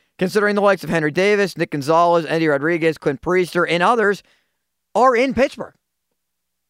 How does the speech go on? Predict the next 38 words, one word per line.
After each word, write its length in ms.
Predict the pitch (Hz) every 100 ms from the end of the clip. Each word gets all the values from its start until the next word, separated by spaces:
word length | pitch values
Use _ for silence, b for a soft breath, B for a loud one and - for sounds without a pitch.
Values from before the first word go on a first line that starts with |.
| _ _ _ -
Now, 380 | 190 208 190 - -
last 400 | 165 220 262 226
night 220 | 233 247
in 80 | 233
the 60 |
game, 400 | 185 233 233 202 - b b b
there 120 | 196
were 140 | 220 226
a 320 | 208 208 196
numerous 580 | 170 170 226 247 240 -
amount 240 | 190 196
of 80 | 185
firsts. 520 | 226 262 254 - - _ _ _ _ _ _ _ _ _ _ _ _
Quinn 280 | 196 240 262
Priester, 520 | 202 247 226 214 214
the 100 | 180
Pirates' 360 | 190 190 180
number 320 | - 156 214 226
four 240 | 214 202
overall 360 | 202 190 185 175
prospect, 680 | 160 139 - 123 107 - _ _ _ _ _ _ _ _ _ _
he 80 | 151
allowed 240 | 185 175
seven 440 | 143 - 196 233 285
runs 300 | 269 202 165
in 60 |
his 100 | 151
major 300 | 151 170 151
league 140 | 160 147
debut 300 | 147 139 156
a 40 |
week 180 | 139 143
ago 240 | 135 139
to 60 | 139
the 60 | 127
Guardians 460 | 160 175 165 147
at 60 | 131
home. 380 | 185 214 208